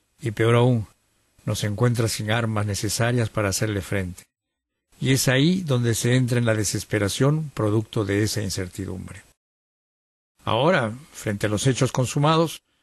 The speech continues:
nuestra inacción puede ser vista de complicidad, por más que no hayamos movido nada por cambiar las cosas. Si pasamos por alto los errores de otros viéndolos como subsanables, cuando queramos enmendar la plana,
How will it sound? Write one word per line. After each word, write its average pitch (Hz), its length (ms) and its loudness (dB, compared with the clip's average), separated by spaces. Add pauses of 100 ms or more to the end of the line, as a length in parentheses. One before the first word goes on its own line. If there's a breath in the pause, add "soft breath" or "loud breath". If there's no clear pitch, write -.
(320)
nuestra 147 340 2
inacción 156 580 4
puede 165 200 4
ser 151 220 2
vista 151 320 2
de 131 100 4
complicidad, 107 640 0 (640)
por 117 140 2
más 147 280 2
que 147 100 2
no 143 100 4
hayamos 143 340 4
movido 131 380 4
nada 139 400 2
por 127 140 0
cambiar 123 300 2
las 117 120 2
cosas. - 520 -8 (680)
Si - 160 -6
pasamos 151 420 2
por 156 180 4
alto 160 200 2
los 131 200 4
errores 139 340 6
de 123 80 4
otros 131 380 4
viéndolos 123 380 2
como 113 180 -2
subsanables, 117 800 -2 (380)
cuando 113 260 0
queramos 127 400 2
enmendar 113 380 2
la 113 160 2
plana, 143 380 0